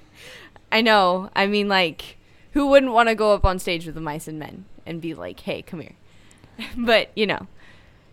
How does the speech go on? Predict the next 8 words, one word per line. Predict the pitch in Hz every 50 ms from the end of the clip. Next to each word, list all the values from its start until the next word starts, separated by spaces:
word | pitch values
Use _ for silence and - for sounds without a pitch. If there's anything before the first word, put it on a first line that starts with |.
| - - -
And | 220 233 240 240
then, | 240 240 233 233 233 233 233 233 233 - _ _ _ _ _ _ _ _ _ _ _ _ _ _ _ _ _ _ _ _ -
um, | 208 226 214 208 208 208 208 208 208 208 208 196 190 185 175 -
upon | - 196 202 - - 262 247 254
a | 285 277
burning | 262 277 277 269 269 240
body | 214 208 214 233 247 247
s-, | 254 - - - - -